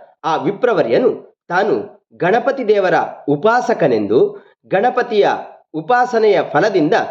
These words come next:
ತನಗೆ ಅಂತಹ ಶಕ್ತಿ ಸಿದ್ಧಿಸಿದೆ ಎಂದು ಹೇಳಿದನು. ಬಳಿಕ ರಾಜಕುಮಾರನಿಗೂ ಗಣಪತಿಯ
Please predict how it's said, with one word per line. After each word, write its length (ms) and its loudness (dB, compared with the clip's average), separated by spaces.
ತನಗೆ 340 0
ಅಂತಹ 760 -2
ಶಕ್ತಿ 680 -2
ಸಿದ್ಧಿಸಿದೆ 560 -2
ಎಂದು 360 0
ಹೇಳಿದನು. 460 0
ಬಳಿಕ 300 -4
ರಾಜಕುಮಾರನಿಗೂ 1200 0
ಗಣಪತಿಯ 640 0